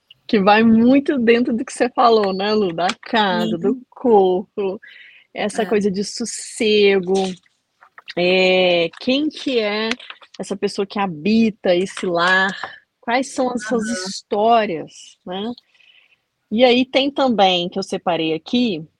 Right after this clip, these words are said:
Speaker 1: um outro testemunho que foi, que teve, recebeu o título de É Como Uma Cicatriz. E aí fala o seguinte, é, que é muito importante isso aqui, ó.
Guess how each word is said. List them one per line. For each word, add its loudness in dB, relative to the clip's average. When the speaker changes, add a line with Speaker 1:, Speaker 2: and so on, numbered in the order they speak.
Speaker 1:
um -2
outro 4
testemunho 2
que -4
foi, 2
que -20
teve, 0
recebeu 0
o 2
título -4
de -4
É -2
Como -2
Uma 0
Cicatriz. -6
E 0
aí 4
fala 4
o 4
seguinte, -6
é, 2
que -6
é -2
muito -2
importante -2
isso -6
aqui, -10
ó. -12